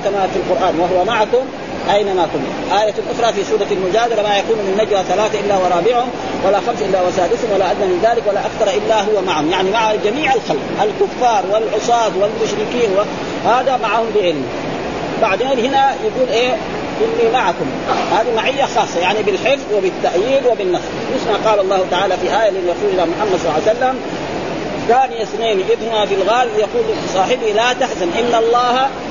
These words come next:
معنا". معنا بإيه؟ بالنصر وبالتأييد وبالحفظ.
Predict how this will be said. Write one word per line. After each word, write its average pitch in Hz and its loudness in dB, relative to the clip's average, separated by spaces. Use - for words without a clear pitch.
معنا". 185 0
معنا 277 2
بإيه؟ 262 2
بالنصر 202 0
وبالتأييد 247 0
وبالحفظ. 226 2